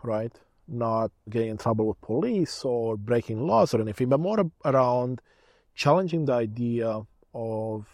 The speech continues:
what life could be or should be, and other things that some people take for granted, including myself at the time. And I've been challenging or asking questions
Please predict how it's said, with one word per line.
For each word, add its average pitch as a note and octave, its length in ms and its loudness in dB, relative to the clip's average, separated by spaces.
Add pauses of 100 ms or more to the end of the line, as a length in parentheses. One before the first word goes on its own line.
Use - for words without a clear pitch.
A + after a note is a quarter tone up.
what A#2+ 320 -2
life A#2 260 0
could C#3+ 240 0
be A2+ 180 0
or G#2 140 -4
should C#3 340 -4
be, F2+ 220 -6 (680)
and D3+ 100 8
other G3 160 8
things D#3 300 2
that C3 160 2 (200)
some C#3 200 -4
people C3+ 180 -4
take B2 160 -4
for A#2+ 140 -8
granted, C3+ 480 -2
including F3+ 320 2
myself C3 400 -2
at G2+ 60 -4
the D#2+ 60 -6
time. C2+ 260 -16 (580)
And E3 160 8
I've A#3+ 220 6
been G#3+ 200 2
challenging C#3 720 6 (960)
or C3 120 0
asking C#3+ 260 -2
questions A#2+ 720 -6